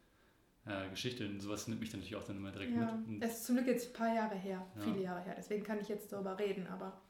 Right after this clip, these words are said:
Speaker 1: Mhm.
Speaker 2: auch ohne zu weinen. Man sagt ja, wenn man eine Geschichte erzählen kann, ohne zu weinen, dann hat man sie verarbeitet oder so.
Speaker 1: Echt?
Speaker 2: Irgendwann
Speaker 1: Noch nie
Speaker 2: gehört.
Speaker 1: gehört, aber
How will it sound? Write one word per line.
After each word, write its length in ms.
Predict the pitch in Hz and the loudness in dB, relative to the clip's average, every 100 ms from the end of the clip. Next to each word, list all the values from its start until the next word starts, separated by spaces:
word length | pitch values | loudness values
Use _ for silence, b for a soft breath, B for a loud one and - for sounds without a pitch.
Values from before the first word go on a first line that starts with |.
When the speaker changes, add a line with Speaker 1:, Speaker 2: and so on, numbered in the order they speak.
| b b - | b b -6
Speaker 1:
Mhm. 80 | |
Speaker 2:
auch 100 | - 233 | 0 8
ohne 160 | 220 | 8
zu 200 | - 190 | 6 0
weinen. 240 | 202 196 190 | 0 2 0
Man 120 | 190 | 2
sagt 240 | 208 208 | 2 0
ja, 140 | 190 - B B B B - | -6 -10 B B B B -8
wenn 100 | 202 | -2
man 100 | 202 | 0
eine 100 | 190 | 0
Geschichte 340 | 214 214 214 | 2 0 0
erzählen 520 | 202 - - - 233 233 | -2 -4 -2 6 10 10
kann, 240 | 220 196 | 8 0
ohne 160 | 214 202 | 0 -2
zu 200 | - 190 | -2 0
weinen, 260 | 202 202 190 | 2 2 0
dann 100 | 190 | -2
hat 120 | 190 | -2
man 80 | 190 | -4
sie 80 | |
verarbeitet 560 | 190 196 196 202 - - | -4 -8 -10 -10 -12 -12
oder 200 | - - | -12 -10
so. 140 | - 135 | -8 -2
Speaker 1:
Echt? 180 | - | 0
Speaker 2:
Irgendwann 240 | 110 107 101 | 0 0 6
Speaker 1:
Noch 80 | 127 | 10
nie 120 | 143 | 12
Speaker 2:
gehört. 320 | 131 - 175 | 12 12 12
Speaker 1:
gehört, 280 | 285 277 - | 12 12 12
aber 400 | - 226 285 | 12 12 12